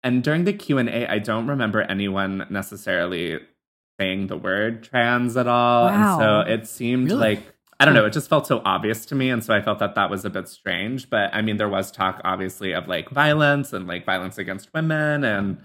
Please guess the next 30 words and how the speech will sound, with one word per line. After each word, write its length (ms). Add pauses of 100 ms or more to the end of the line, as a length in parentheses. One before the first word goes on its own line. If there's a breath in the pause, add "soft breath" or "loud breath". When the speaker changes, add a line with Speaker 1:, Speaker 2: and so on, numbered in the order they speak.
Speaker 1:
like, 180
Speaker 2:
Huh. 180
Speaker 1:
obviously 400
misogyny 1040
and, 840 (160)
like, 160
precarity 760
of, 640 (400)
you 80
know, 120
being 340
a, 460 (360)
like, 120
a 40
woman 340
alone 420
walking 340
through 360
the 140
street. 460
And 280 (100)
there 140
were 120
a 100
lot 160
of 100
discussions, 580
too, 200
about, 300
like, 380